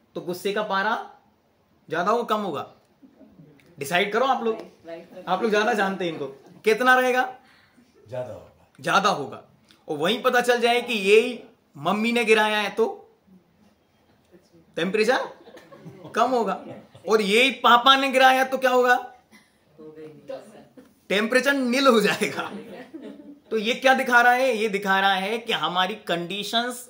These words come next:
Speaker 1: डिपेंड हो-, करती हैं कि हमारा कषाय कितनी आएगी। मतलब कषायें जो हैं वो निमित्तों पर अधीन होती हैं, बिना निमित्तों के वो नहीं आती, वो परसेंटेज में आती हैं।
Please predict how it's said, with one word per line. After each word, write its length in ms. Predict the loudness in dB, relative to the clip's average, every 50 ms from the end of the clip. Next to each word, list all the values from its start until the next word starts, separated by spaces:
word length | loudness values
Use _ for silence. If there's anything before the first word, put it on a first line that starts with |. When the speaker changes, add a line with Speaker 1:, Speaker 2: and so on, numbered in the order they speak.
| _ _ -8
Speaker 1:
डिपेंड 440 | -8 -6 -6 -4 -4 -4 -2 -2
हो-, 360 | -2 -2 -4 -6 -10 -16 _ -6
करती 380 | -4 -4 -4 -8 -10 -8 -6
हैं 220 | -4 -4 -4 -4 -4
कि 100 | -6 -6
हमारा 680 | -4 -4 -2 0 0 2 2 2 2 0 -2 -4 -8 -10
कषाय 360 | -6 -4 -2 -2 -2 -2 -4
कितनी 460 | -6 -8 -8 -8 -8 -8 -8 -6 -4
आएगी। 400 | -2 -2 -4 -4 -6 -10 -16 -20 -20 _ _ _ _ _ _ _ -12
मतलब 400 | -4 0 0 0 0 -2 -4 -2
कषायें 520 | -2 -2 -2 0 0 0 0 0 -2 -2 0
जो 200 | 0 0 2 2
हैं 380 | 2 0 0 -2 -4 -6 -12 -20 _ _ _ -8
वो 120 | -6 -6
निमित्तों 640 | -4 -4 -4 -4 -4 -6 -8 -8 -8 -6 -6 -6 -4
पर 200 | 0 2 2 2
अधीन 580 | 2 0 -2 -2 -2 -4 -6 -8 -8 -6 -6
होती 340 | -6 -8 -10 -10 -10 -12 -12
हैं, 180 | -12 -14 -16 _ _ _ _ _ _ -20 _ _ _ -10
बिना 300 | -8 0 2 4 4 4
निमित्तों 460 | 2 -2 -2 -4 -6 -4 -6 -6 -4
के 100 | -4 -2
वो 140 | -2 -2 -2
नहीं 240 | -4 -4 -4 -4 -4
आती, 260 | -6 -6 -10 -16 -20 -20 _ _ _ _ _ _ _
वो 60 | -14
परसेंटेज 680 | -8 -2 -2 0 0 -2 -4 -6 -6 -4 -4 -4 -2 0
में 120 | 0 0
आती 320 | 0 0 -2 -4 -6 -8
हैं। 360 | -8 -8 -10 -12 -14 -16 _